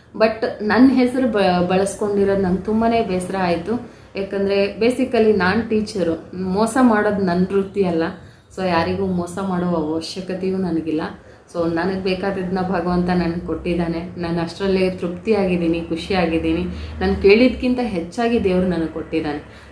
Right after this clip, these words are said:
So ಹಾಗಾಗಿ ನನಗೆ ಯಾರಿಗೂ ಮೋಸ ಮಾಡ್ಬೇಕು ಅಥವಾ ಯಾರಿಗೂ ನೋವು ಕೊಡ್ಬೇಕು ಅಥವಾ ಯಾರನ್ನೂ ತಪ್ಪು ದಾರಿಗೆ ಕರ್ಕೊಂಡು ಹೋಗ್ಬೇಕು ಅನ್ನೋದು ನನ್ನ ಉದ್ದೇಶ ಅಲ್ಲ.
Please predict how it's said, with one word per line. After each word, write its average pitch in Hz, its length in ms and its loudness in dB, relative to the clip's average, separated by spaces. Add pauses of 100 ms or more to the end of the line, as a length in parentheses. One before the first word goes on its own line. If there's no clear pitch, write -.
So 202 80 -2
ಹಾಗಾಗಿ 202 480 0
ನನಗೆ 175 360 0
ಯಾರಿಗೂ 196 500 2
ಮೋಸ 190 360 -2
ಮಾಡ್ಬೇಕು 180 460 0
ಅಥವಾ 175 260 -4
ಯಾರಿಗೂ 180 800 0 (220)
ನೋವು 214 220 4
ಕೊಡ್ಬೇಕು 180 560 2
ಅಥವಾ 190 320 -2
ಯಾರನ್ನೂ 196 760 2
ತಪ್ಪು 190 360 -6
ದಾರಿಗೆ 180 720 0
ಕರ್ಕೊಂಡು 208 360 2
ಹೋಗ್ಬೇಕು 185 340 0
ಅನ್ನೋದು 170 240 0
ನನ್ನ 165 220 0
ಉದ್ದೇಶ 165 340 0
ಅಲ್ಲ. 165 160 2